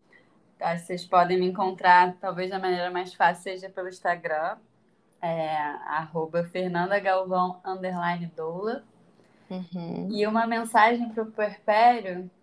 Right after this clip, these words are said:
Speaker 1: é: cuidem das mães.
Speaker 2: <laughs>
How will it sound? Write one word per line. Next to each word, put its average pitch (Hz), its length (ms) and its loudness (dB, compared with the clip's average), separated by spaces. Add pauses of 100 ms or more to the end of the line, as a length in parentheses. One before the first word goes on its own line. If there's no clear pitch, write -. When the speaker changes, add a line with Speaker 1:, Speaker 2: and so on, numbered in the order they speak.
(160)
Speaker 1:
é: 202 180 -4
cuidem 247 380 -6
das 277 180 -4
mães. 220 680 -4 (340)
Speaker 2:
<laughs> 220 1000 0